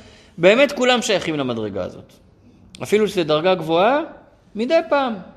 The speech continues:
הלשון של הרבי תמיד, "אפס קצהו ושמץ מינהו", קצת מזה אתה יכול להגיע לזה. קצת מכל הדרגות האלה, אתה גם יכול לטעום מהם לפעמים. עכשיו היינו בפורים,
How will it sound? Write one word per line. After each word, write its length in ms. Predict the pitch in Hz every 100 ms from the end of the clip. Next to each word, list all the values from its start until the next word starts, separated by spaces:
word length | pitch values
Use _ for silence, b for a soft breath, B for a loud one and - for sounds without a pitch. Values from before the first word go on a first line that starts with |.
| _ _ -
הלשון 340 | 147 147 214
של 160 | 185 175
הרבי 300 | 170 190 175
תמיד, 320 | 165 196 180
"אפס 360 | 185 208 190 -
קצהו 500 | 151 - 208 202 170
ושמץ 500 | 156 - 196 180 -
מינהו", 500 | 160 165 208 240 240 - B B B _
קצת 280 | - 285 330 320
מזה 180 | 262 240
אתה 120 | 208
יכול 260 | 180 180
להגיע 340 | 156 123 120 110
לזה. 240 | 95 90 90 _ _ _ _ _ _ -
קצת 220 | 233 240
מכל 260 | 214 196 214
הדרגות 480 | 202 175 180 254 262
האלה, 180 | 262 240
אתה 140 | 185
גם 220 | 196 226
יכול 280 | 196 - 226
לטעום 440 | 202 208 196 254
מהם 380 | 269 269 269 262 190
לפעמים. 540 | 170 - 156 139 98 - B B B B -
עכשיו 320 | 117 151 135
היינו 280 | 139 139 127
בפורים, 580 | 127 139 156 165 110